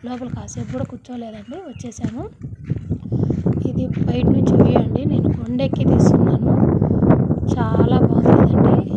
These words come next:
మేఘాలు అంటే టెంపుల్ అంతా కింద ఉంటుంది, పైన ఉండదు. కింద ఉంటుంది కాబట్టి అంత అనిపించదు.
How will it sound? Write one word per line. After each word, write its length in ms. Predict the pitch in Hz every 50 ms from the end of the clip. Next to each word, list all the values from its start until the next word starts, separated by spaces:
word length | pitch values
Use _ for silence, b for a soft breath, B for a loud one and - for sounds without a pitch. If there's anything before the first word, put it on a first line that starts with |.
| - - -
మేఘాలు 440 | - - - - - - - - - - - - - - - - - - - - -
అంటే 220 | - - - - - -
టెంపుల్ 340 | - - - - - - -
అంతా 460 | - - - - - - - - -
కింద 260 | - - - - -
ఉంటుంది, 400 | - - - - - - - - - -
పైన 300 | - - - - - - -
ఉండదు. 440 | - - - - - - - - - - 480 - - - - - - - - - - - - - - - - - - -
కింద 380 | - - 262 262 254 254 262 277 269
ఉంటుంది 360 | 262 240 226 - - - 240
కాబట్టి 520 | - 240 233 233 233 240 240 - - 466 480 403 262 208 196 - - - - - - - - - - - - - - - - - - - - -
అంత 200 | 262 254 247 -
అనిపించదు. 720 | 254 247 240 226 240 240 269 262 - - - 269 226 262